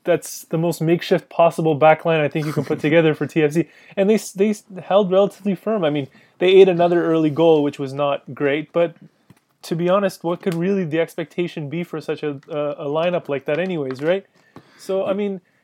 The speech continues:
it's, it's just tough. It's tough. It's a tough situation for Greg Vanney to manage, and, uh, the fact that they pulled it off,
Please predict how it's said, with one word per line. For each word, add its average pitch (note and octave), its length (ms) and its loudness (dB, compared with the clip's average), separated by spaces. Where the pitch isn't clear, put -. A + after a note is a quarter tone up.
it's, F#3+ 160 -6
it's B3+ 200 -6
just C4 180 -4
tough. F#3 360 4
It's F#3+ 220 -8
tough. G#3+ 240 2
It's E3 120 -8
a E3 40 -8
tough G#3 200 -2
situation F#3+ 380 -4
for E3 120 -6
Greg D#3 260 0
Vanney D3+ 240 -4
to C#3 80 -4
manage, C3+ 500 -4
and, C#3 360 -8
uh, C3 280 -4
the C#3 180 -10
fact - 260 -2
that D#3+ 60 -20
they D#3+ 100 -4
pulled C#3+ 260 -6
it C#3+ 80 -2
off, C3+ 440 0